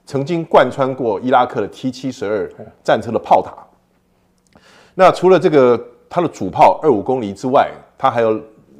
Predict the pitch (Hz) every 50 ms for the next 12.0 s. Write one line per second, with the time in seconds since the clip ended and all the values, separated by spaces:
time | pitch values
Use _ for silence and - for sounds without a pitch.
0 | _ _ _ _ - 123 113 95 92 92 92 92 95 - - 143 143 - - 123
1 | - 123 113 104 117 95 73 76 - _ _ _ _ _ _ - - 131 120 107
2 | 104 - - - 107 92 80 78 - 85 85 85 82 98 90 87 90 _ _ _
3 | _ _ - 120 - 139 135 139 147 - 139 104 101 107 92 95 - - 92 -
4 | - _ _ _ _ _ _ _ _ _ - 143 135 117 123 123 104 - - 107
5 | 107 107 107 104 - 113 104 98 117 101 98 95 - - 170 196 196 180 185 170
6 | 170 180 151 143 - 196 151 120 113 - 135 127 131 123 117 - - _ _ _
7 | - 127 123 113 123 180 175 135 135 - - 196 180 127 123 117 - - - 110
8 | 123 143 120 101 104 98 90 - - 135 104 - 101 95 98 98 _ _ _ _
9 | _ _ _ _ _ _ - 104 87 82 82 - _ _ _ _ - 160 - 160
10 | 139 - 147 135 - - 160 156 185 160 139 123 135 131 113 110 110 92 87 -
11 | 90 92 - 123 104 - - 110 92 - 107 95 - 107 90 87 80 85 73